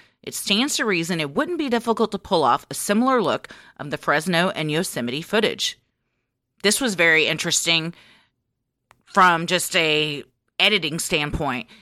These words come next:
'cause he showed how he, uh, digitally removed, like, basically just photoshopped the top half of his body out of this, this footage, and he played it, uh, like, a side-by-side shot of the Fresno footage and then his footage.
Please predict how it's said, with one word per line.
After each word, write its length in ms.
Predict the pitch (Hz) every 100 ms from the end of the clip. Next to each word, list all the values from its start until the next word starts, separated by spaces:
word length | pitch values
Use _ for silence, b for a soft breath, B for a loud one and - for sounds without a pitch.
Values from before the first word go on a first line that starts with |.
| b
'cause 180 | 208 202
he 100 | 175
showed 380 | - 208 208
how 260 | 202 185 185
he, 400 | 190 170 170 170 B B B B
uh, 460 | 170 165 160 151 151 -
digitally 560 | 147 190 170 190 190 185
removed, 460 | 180 185 196 196 165
like, 280 | 151 - - -
basically 500 | 165 185 196 - 151
just 280 | 147 139 -
photoshopped 720 | 233 180 170 - 165 151 -
the 100 | 156
top 280 | - 160 165
half 220 | 165 165
of 80 | 151
his 120 | 147
body 400 | 143 151 175 147
out 140 | 147
of 80 | 151
this, 340 | 147 147 - - B B B
this 200 | - 151
footage, 540 | - 185 196 160 160 - b b -
and 580 | 175 165 165 165 165 -
he 300 | - 180 170
played 340 | - 190 170 175
it, 340 | 147 110 - b b _ _ _ -
uh, 400 | 160 143 139 120
like, 320 | 151 135 - _ -
a 60 |
side-by-side 800 | 156 185 165 165 165 160 170 151
shot 360 | - 165 156 156
of 440 | 151 147 147 147
the 80 | 147
Fresno 440 | - 190 190 196 185
footage 420 | 202 180 175 175
and 120 | 160
then 120 | 156
his 300 | 165 196 196
footage. 400 | 180 151 151 -